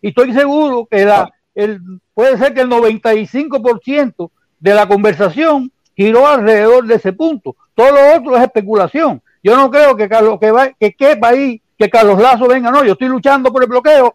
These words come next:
Speaker 1: pero quiero que tú le bajes el pasaporte". Vaya, eso,
Speaker 2: Claro.
Speaker 1: pensar eso, eso,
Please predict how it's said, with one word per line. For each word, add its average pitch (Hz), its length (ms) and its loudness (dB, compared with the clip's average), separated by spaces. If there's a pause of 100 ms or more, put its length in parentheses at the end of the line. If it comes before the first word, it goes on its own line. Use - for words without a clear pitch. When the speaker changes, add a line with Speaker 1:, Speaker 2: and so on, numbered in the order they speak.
(140)
Speaker 1:
pero 214 240 2
quiero 269 180 2
que 233 120 -2
tú 247 100 -6
le 262 100 2
bajes 247 260 2
el 220 60 -4
pasaporte". 226 540 -2 (340)
Vaya, 202 260 -2
eso, 269 280 -4
Speaker 2:
Claro. 143 320 -2 (100)
Speaker 1:
pensar 180 400 -2
eso, 254 380 -2
eso, 233 260 -4